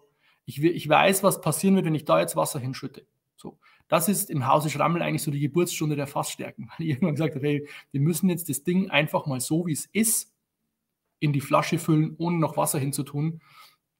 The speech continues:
weil das einfach schade, schade ist, was da passiert. Das wird ein anderer Whisky,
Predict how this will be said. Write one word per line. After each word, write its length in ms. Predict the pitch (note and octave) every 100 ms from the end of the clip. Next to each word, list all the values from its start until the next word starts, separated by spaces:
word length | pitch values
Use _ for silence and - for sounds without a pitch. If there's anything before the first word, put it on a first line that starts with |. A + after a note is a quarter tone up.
| _ _ _ _ _ -
weil 220 | C3 C#3
das 160 | C#3
einfach 280 | - C#3+ D3
schade, 440 | - C#3+ E3+ F3+ -
schade 320 | - D3 D#3+
ist, 340 | C3+ - - -
was 160 | C#3
da 100 | -
passiert. 420 | - C3+ - D#3 D3+
Das 120 | C3
wird 120 | D#3
ein 80 | D3+
anderer 280 | D3 D#3+ D#3
Whisky, 400 | E3 F#3 E3+